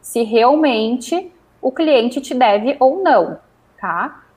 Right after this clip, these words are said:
Então, quando a gente não faz um contrato, a gente tá sujeito a isso. A gente primeiro precisa provar que o cliente deve, tem que passar por esse processo.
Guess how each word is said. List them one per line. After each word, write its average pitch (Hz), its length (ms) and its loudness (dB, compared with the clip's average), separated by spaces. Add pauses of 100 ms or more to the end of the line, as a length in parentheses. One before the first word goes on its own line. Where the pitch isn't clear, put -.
(140)
Então, 214 260 -2
quando 359 200 2
a 349 40 4
gente 302 280 0
não 269 180 2
faz 240 400 0
um 277 140 -2
contrato, 208 920 -2 (380)
a 208 100 -4
gente 214 260 -8
tá 220 140 -2
sujeito 226 460 -4
a 339 80 0
isso. 269 240 -6
A 196 40 -12
gente 185 220 -14
primeiro 196 580 -4
precisa 240 580 -6
provar 220 640 0
que 233 60 -10
o 220 40 -12
cliente 190 460 -8
deve, 196 500 -2
tem 226 180 -8
que 202 60 -12
passar 196 300 -4
por 208 120 -8
esse 196 180 -4
processo. 226 760 -2